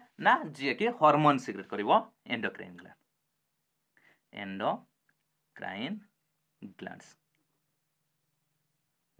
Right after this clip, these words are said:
ଗ୍ଲାଣ୍ଡସ ଆଉ ହରମୋନ ବିଷୟରେ ଯୋଉ ସିକ୍ରେସନ ହଉଛି, ତାର ଷ୍ଟ-, ଫଙ୍କସନ ଆଉ ଷ୍ଟ୍ରକ୍ଚର ବିଷୟରେ ଡିସକସ କରାହବ।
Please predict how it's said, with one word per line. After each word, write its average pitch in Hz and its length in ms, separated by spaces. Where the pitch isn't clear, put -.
ଗ୍ଲାଣ୍ଡସ 214 320
ଆଉ 127 180
ହରମୋନ 123 320
ବିଷୟରେ 104 500
ଯୋଉ 107 240
ସିକ୍ରେସନ 117 520
ହଉଛି, 107 240
ତାର 110 260
ଷ୍ଟ-, - 340
ଫଙ୍କସନ 113 440
ଆଉ 110 160
ଷ୍ଟ୍ରକ୍ଚର 123 400
ବିଷୟରେ 107 340
ଡିସକସ 147 320
କରାହବ। 95 260